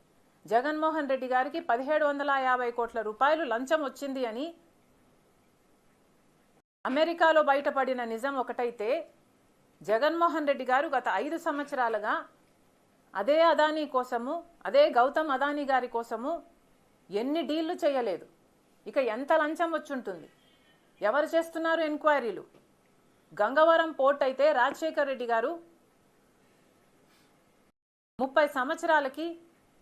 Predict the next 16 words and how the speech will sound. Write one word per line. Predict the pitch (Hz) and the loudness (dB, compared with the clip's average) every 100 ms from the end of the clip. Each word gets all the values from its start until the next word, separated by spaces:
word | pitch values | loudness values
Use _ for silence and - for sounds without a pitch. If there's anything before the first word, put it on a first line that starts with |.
| _ _ _ _ _ - | _ _ _ _ _ -10
గంగవరం | 196 240 294 311 311 | -6 2 4 4 2
పోర్టులో | 269 262 269 320 | 0 0 2 2
ప్రభుత్వం | 339 233 226 302 302 285 | 2 -2 0 0 -2 -2
శాఖ, | 254 220 226 294 - | -2 -2 -2 -4 -2
ప్రభుత్వం | 214 214 277 285 262 | -4 -2 -4 -6 -2
వాటా | 214 214 277 330 _ _ _ _ _ _ _ _ _ _ _ _ _ _ | -2 0 -2 -4 _ _ _ _ _ _ _ _ _ _ _ _ _ _
పది | 226 254 | -2 0
పర్సెంట్ | 247 254 311 311 | -2 -2 -4 -2
అయితే, | 254 247 277 | -2 0 0
ముప్పై | 302 240 - 269 | 0 -4 -2 -2
సంవత్సరాలలో | 269 240 302 330 294 269 240 262 349 - _ _ _ | -2 -4 -4 0 2 2 0 0 0 -4 _ _ _
అది | 196 247 | -4 -2
మళ్ళీ | 233 269 330 339 - _ - | -2 -2 -4 -6 -12 _ 0
ప్రభుత్వం | 226 285 339 339 | 0 0 0 -2
చేతికి | 320 269 302 330 349 | 0 0 0 -2 0
రావాలి | 254 269 277 294 226 | 2 4 2 0 -8